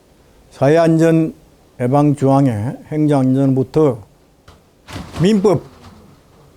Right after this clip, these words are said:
제삼십이 조 및 행정안전부 및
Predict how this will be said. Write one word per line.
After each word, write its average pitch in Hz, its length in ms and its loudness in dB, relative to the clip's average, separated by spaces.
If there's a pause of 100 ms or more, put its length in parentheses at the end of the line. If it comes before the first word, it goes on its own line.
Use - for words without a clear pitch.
제삼십이 160 800 0
조 139 300 0 (2250)
및 175 280 -2 (260)
행정안전부 151 800 2
및 160 240 0